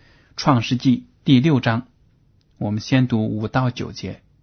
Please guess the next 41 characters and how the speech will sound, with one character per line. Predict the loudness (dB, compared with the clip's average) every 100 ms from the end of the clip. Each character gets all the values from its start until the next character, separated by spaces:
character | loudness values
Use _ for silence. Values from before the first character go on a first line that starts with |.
| _ _ _ _ _ _ _ _ _ _ _ _ _ _
耶 | 2
和 | 4 2
华 | 4 4
见 | 4 4
人 | 6 4
在 | 4 2
地 | 2 2
上 | 2 -4 -8
罪 | 0 4 4
恶 | 2
很 | 0 -4 -8
大， | -8 -8 _ _ _ -20 _ 4
终 | 8 10
日 | 8
所 | 4 0
思 | 0 -2 -4
想 | -2 0
的 | 0 -4 0
尽 | 4 4 4
都 | 0
是 | 0 -4
恶。 | -4 -6 -10 _ _ _ _ _ _ 0
耶 | 2
和 | 2 2
华 | 0 0
就 | 2 0
后 | 2 2
悔 | 2 0
造 | -2 -2
人 | -2 -2
在 | -2 -2
地 | 0 0
上， | -2 -8 _ _ _ _ _ _
心 | -6 0 2 2
中 | 2 2
忧 | 2 -2
伤。 | -2 -6 -8 -12 _ _ _ _ _ _ _ _
耶 | -2
和 | -2 -2
华 | -6 -8
说 | -2 -2 -2